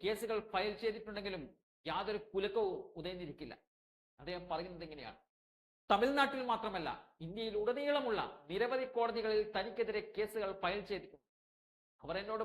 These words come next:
മാപ്പ് പറയണമെന്ന് ആവശ്യപ്പെട്ടു. എന്നാൽ താൻ പറഞ്ഞതിൽ ഉറച്ചു നിൽക്കും.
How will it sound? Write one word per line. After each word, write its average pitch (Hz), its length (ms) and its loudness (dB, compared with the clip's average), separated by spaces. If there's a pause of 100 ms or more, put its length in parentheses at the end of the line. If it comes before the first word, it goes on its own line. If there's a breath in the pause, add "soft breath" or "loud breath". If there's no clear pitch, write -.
(100)
മാപ്പ് 226 320 2
പറയണമെന്ന് 233 500 2 (180)
ആവശ്യപ്പെട്ടു. 175 480 -8 (240)
എന്നാൽ 175 300 0 (680)
താൻ 254 120 10 (120)
പറഞ്ഞതിൽ 226 400 6 (120)
ഉറച്ചു 190 300 -4
നിൽക്കും. 143 240 -8